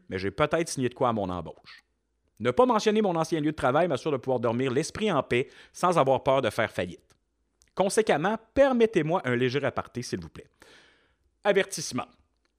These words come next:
Si tu as des ressources inhumaines de mon ancien lieu de travail et que tu consultes ce bouquin dans l'espoir de trouver du gravy pour revenir contre moi, ce n'est pas la peine.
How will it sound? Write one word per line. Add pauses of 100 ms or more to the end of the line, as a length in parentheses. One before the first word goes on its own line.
(280)
Si
tu
as
des
ressources
inhumaines
de
mon
ancien
lieu
de
travail
et
que
tu
consultes
ce
bouquin
dans
l'espoir
de
trouver
du
gravy
pour
revenir
contre
moi,
ce
n'est
pas
la
peine.